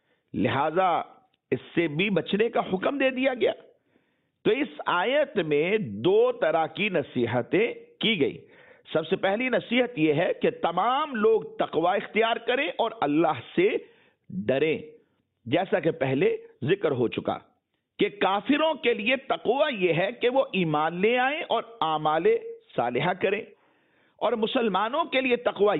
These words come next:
یہ ہے کہ ایمان پر ثابت قدم رہیں اور اعمال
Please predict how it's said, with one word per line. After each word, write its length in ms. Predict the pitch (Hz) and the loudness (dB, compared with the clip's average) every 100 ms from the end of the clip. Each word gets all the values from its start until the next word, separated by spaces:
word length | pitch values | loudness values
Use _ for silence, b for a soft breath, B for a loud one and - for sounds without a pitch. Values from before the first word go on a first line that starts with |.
| 147 | 2
یہ 120 | 156 | 2
ہے 120 | 156 - - | 2 -2 -2
کہ 100 | 233 | 0
ایمان 340 | 208 196 214 254 | 2 2 2 -2
پر 180 | - 240 - | -4 -4 -2
ثابت 400 | 139 151 160 147 | -4 -2 -4 -4
قدم 280 | - 175 175 | -2 -2 0
رہیں 260 | 135 185 254 - | 2 2 0 0
اور 200 | - 233 - | 0 0 -2
اعمال 440 | 160 156 165 190 | -2 0 2 2